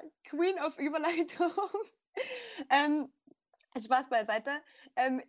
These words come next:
ich war auf der Interface im Bootshaus am Freitag vor der Diabolic Dice und hab mich mal irgendwie so in neue Territorien gewagt, weil ganz, ganz viel, ähm, Hard Techno und Techno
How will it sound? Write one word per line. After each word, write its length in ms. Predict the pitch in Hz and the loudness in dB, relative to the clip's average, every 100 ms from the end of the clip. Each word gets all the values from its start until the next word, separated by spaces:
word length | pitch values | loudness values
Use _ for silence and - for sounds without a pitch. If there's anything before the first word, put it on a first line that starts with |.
| _ | _
ich 240 | - 330 349 | -2 -2 0
war 340 | 262 254 269 262 | 2 2 2 0
auf 60 | 254 | -4
der 220 | - 214 202 | -8 -8 -6
Interface 580 | 269 294 233 214 220 | -4 -6 -6 -6 -6
im 140 | 208 202 | -10 -6
Bootshaus 580 | 220 330 233 196 254 - | -4 -4 -6 -6 -6 -6
am 160 | 202 | -8
Freitag 540 | 208 - 247 320 294 294 | -6 -2 -2 0 -4 -2
vor 200 | 233 214 | 0 2
der 260 | 202 196 | 4 4
Diabolic 520 | 190 190 185 185 185 - | 4 2 2 0 -2 0
Dice 380 | 180 247 - _ _ _ - - _ _ | 0 0 -2 _ _ _ -20 -20 _ _
und 440 | 240 294 302 294 - 202 | 6 6 4 -2 -4 -2
hab 160 | 269 | 0
mich 240 | 330 339 - | 2 2 2
mal 240 | 269 269 | 2 4
irgendwie 520 | 247 294 269 277 269 | 2 0 0 0 0
so 120 | 214 | 0
in 400 | 240 240 240 - | 0 0 -2 -2
neue 400 | 220 233 262 247 | 2 4 4 2
Territorien 800 | 240 247 233 233 - 294 247 190 | 0 -2 -2 -4 -2 0 0 -2
gewagt, 580 | 190 185 185 339 - _ _ _ _ - | -2 0 0 -2 -6 _ _ _ _ 4
weil 560 | 233 226 247 240 247 - - | 6 6 4 -6 -8 -14 -2
ganz, 300 | 240 339 339 | -2 -2 -4
ganz 340 | 294 311 - | -4 -4 -6
viel, 440 | - 285 285 269 - | -6 -4 -2 -4 -2
ähm, 360 | 220 220 220 202 | 0 0 -4 -4
Hard 200 | 247 262 | -4 -4
Techno 480 | 320 302 302 302 | -8 -4 -2 0
und 180 | 254 220 | 0 -2
Techno 640 | - 320 - 247 226 233 | -4 -4 0 2 4 2